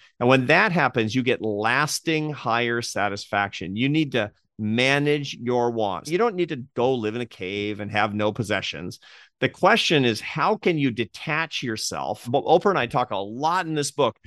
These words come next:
about how to manage your brain. This is about the science of emotional self-management. And the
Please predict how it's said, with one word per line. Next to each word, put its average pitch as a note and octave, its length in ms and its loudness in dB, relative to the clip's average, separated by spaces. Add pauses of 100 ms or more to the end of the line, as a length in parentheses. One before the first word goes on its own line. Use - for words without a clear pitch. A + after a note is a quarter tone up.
(260)
about B2 240 6
how C3 120 4
to B2 80 2
manage C3+ 680 0
your C3+ 240 0
brain. A2+ 540 -4
This A#2+ 180 -6
is C#3 140 -2
about B2+ 320 -2
the G2+ 160 -6
science D#3+ 720 0
of C#3 80 -4
emotional B2 640 -4 (340)
self-management. C3+ 920 -2
And A#2 100 -8
the B2 100 -6